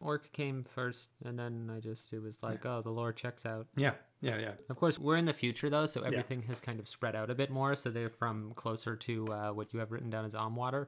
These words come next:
Speaker 2: Yeah.
Speaker 1: So
Speaker 2: Yeah, true. But yeah, no,
Speaker 1: Uh,
Speaker 2: uh, Perskull I like it. I like, I like the idea of this, like, halfling rich town, but then, like,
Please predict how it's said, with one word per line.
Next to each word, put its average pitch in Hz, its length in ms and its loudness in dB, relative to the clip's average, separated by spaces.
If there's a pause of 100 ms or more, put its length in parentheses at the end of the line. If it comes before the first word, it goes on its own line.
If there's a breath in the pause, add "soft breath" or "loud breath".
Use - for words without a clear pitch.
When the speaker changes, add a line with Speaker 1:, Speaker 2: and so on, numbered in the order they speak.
(140)
Speaker 2:
Yeah. 131 220 4
Speaker 1:
So 107 420 -2 (100)
Speaker 2:
Yeah, 165 240 12
true. 104 200 0
But 135 120 8
yeah, 143 200 12
no, 117 340 6
Speaker 1:
Uh, 147 40 0
Speaker 2:
uh, 123 220 8
Perskull 139 680 8 (340 soft breath)
I 139 80 8
like 135 200 12
it. 147 160 10
I 135 80 8
like, 135 260 6
I 139 140 10
like 131 180 8
the 135 120 8
idea 117 240 8
of 113 60 2
this, 113 160 2
like, 107 160 0
halfling 110 640 0 (180)
rich 127 540 4
town, 107 600 2
but 110 100 -2
then, 104 180 -2
like, 101 260 -4